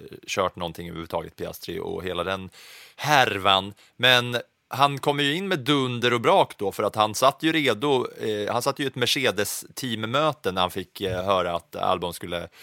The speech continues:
skulle opereras, så att det var hans, eh, här blir din chans liksom att köra och du får en plats i Williams. Och han kör ju bra direkt när han får chansen i F P tre, och sen så då, eh, ja, ett superkval. Sen så, eh, är ju själva racet, vi ska ta oss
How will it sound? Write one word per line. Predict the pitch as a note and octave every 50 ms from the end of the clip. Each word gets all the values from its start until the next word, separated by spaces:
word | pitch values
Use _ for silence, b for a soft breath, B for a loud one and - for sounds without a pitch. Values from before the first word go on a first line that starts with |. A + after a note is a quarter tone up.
| B B B B B B B
skulle | - - A2+ G#2
opereras, | G2 - G#2+ A2 G#2+ G2+ G2 -
så | G#2
att | F2+ - - G#2+ G2+
det | G2+ G#2+ G2+ G2
var | F#2+ G2+
hans, | G2+ G#2+ G#2 G2 F#2+ - - -
eh, | G2+ F#2+ F2+ F2+ F2+ F2 F2+ F2+ F2+ F2 F2 E2+ E2 D#2+ - -
här | G2+ G#2+ A2+ A2
blir | G#2+ A2 G#2
din | F#2+ G2 F#2+
chans | - A#2+ A2+ G2+ E2+ -
liksom | G2+ F2+ - G2 F2+
att | F2+ -
köra | - F#2 F2 E2+ F2
och | F#2
du | F#2+ F#2
får | - G2+ F#2 F2+
en | F2+ F2+ F2
plats | G2 F2 - - - - -
i | - F2 E2+ E2 E2 E2+ F2
Williams. | F2 G#2 G2 F#2 E2+ F2 D#2+ -
Och | G2 F#2
han | F#2+ G2+ G2 B B B B B B B B -
kör | - - B2+ B2 D#3
ju | E3+ C#3+
bra | G#2+ B2+ A#2+ A2+
direkt | A2+ C3 D3+ - -
när | - G2+
han | F#2+ F#2
får | G2 F#2
chansen | - F#2+ F2+ - F#2 F2+
i | F2+ F2 F2 F2+ F2+ F2+
F | - -
P | - F2+
tre, | - - F#2 F#2
och | F#2 G#2
sen | - G#2+ F#2+ F#2 F2
så | - F#2
då, | E2+ F2 E2+ F2 F2 - - - -
eh, | G1+ G1+ G1+ G1+ - - - -
ja, | - G#2 F#2+ - - -
ett | - - -
superkval. | - - - - - - - G2+ - - A2+ F#2+ - - B B B B B B
Sen | - - G3+ G#3 G3 F#3+ F3+
så, | - G3 F#3 F3+ F3 E3+
eh, | D#3+ D#3+ D#3+ D#3 C#3+ C3+ D#3
är | D#3
ju | D#3+ D#3+ D#3+
själva | C3+ D#3+ C#3 B2 A#2
racet, | A#2 B2 A#2+ A2 G#2 A2 F#2+
vi | G#2 G2+
ska | - A2+
ta | - B2
oss | A#2 A2 G2+ - -